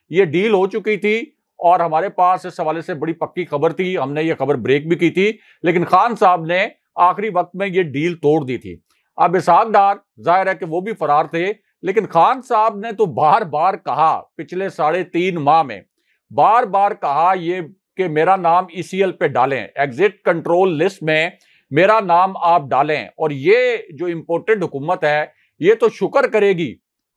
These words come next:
कि इमरान खान साहब अगर बैरून मुल्क चले जाए, यानी अगर इमरान खान साहब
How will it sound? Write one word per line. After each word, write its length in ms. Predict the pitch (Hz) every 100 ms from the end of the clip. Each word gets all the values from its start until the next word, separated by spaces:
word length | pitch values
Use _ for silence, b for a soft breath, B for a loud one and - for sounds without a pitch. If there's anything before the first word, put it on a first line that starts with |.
| _ _ _ -
कि 80 | 220
इमरान 400 | 208 185 220 214
खान 280 | 202 208
साहब 280 | 185 202 202
अगर 180 | 196 202
बैरून 400 | 151 170 175 190
मुल्क 260 | 180 185 185
चले 240 | 160 165
जाए, 280 | 147 107 -
यानी 260 | 139 170 196
अगर 240 | 185 196
इमरान 340 | 185 151 190 226
खान 240 | 196 190
साहब 380 | 165 160 170